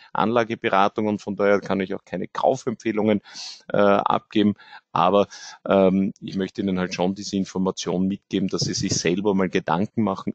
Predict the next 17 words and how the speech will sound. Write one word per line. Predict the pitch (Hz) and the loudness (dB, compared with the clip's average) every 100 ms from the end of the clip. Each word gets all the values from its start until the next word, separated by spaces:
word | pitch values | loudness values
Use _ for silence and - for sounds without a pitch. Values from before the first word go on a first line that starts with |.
| _ | _
über | 131 127 | -10 -8
diese | 120 110 113 | -6 -6 -6
Sentimentdaten | 107 107 101 104 98 95 90 92 - 98 - - - | -2 -2 0 0 0 0 -2 -2 -2 -6 -6 -20 -14
und, | - 92 90 90 87 98 | 2 4 6 4 2 2
ähm, | 90 90 87 - | 4 4 0 0
das | 87 - - | -2 -2 -6
könnte | 87 92 - | -2 -2 0
man | 90 85 | 0 0
dann | 87 85 | 0 -4
durchaus | - 90 87 85 - - _ _ | -6 -4 -2 -2 -4 -20 _ _
vielleicht | - 82 76 92 - - | -6 -2 2 2 0 -2
auch | - | -2
als | 82 82 | -2 -2
eine | 82 80 76 - | -2 -2 -6 -6
mögliche | 85 82 80 - | -4 -4 -6 -4
Entscheidungsfindung | 80 - 82 78 82 - 82 80 80 - | -4 -2 -2 -2 -4 -8 -6 -4 -6 -4
mit | 92 - - | -6 -6 -20